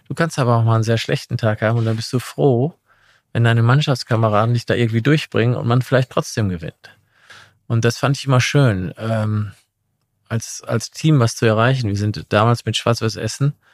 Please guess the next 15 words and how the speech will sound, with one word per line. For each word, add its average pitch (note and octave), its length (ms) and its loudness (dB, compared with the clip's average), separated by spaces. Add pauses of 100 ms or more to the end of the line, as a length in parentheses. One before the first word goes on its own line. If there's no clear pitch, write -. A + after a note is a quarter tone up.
(840)
äh, A2 180 -4
weiß A2+ 200 -2
ich A#2+ 120 0
noch, A#2+ 140 4
in A2+ 60 4
der G#2+ 100 2
B-Jugend, B2 540 2 (140)
glaube A2+ 220 2
ich, A#2 120 -4
gab A2+ 220 0
es - 360 -6 (160)
vierzehn - 380 -2
oder A#2 140 4
fünfzehn B2 440 0
Neuzugänge. C3 760 2